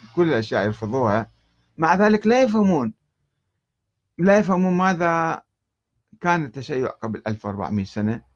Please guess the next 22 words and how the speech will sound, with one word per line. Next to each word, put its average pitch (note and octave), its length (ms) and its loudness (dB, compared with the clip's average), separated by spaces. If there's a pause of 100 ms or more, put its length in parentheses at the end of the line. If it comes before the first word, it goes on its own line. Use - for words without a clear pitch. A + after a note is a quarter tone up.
(440)
وماذا C#3+ 400 0
بقي D3 460 -4
من G#2+ 140 -2
التشيع F#2+ 520 -8
الآن، F#2 380 -12 (520)
وهل G3+ 320 2
هناك F3+ 340 -2
فشي D#3 340 -8
اسمه D3 220 -10
شيعة D3 400 -6
الآن C3 480 -6 (540)
أو B2+ 120 2
تشيع D3+ 560 2
الآن C3+ 520 -2 (1300)
يجب C#3+ 280 -4
أن A#2 320 -4 (260)
نسلكه C3 560 -6
ونلتزم C3 840 -2
به C#3+ 440 -2
ونقول A#2 360 0
إحنا C3+ 200 -4
شيعة D3 680 0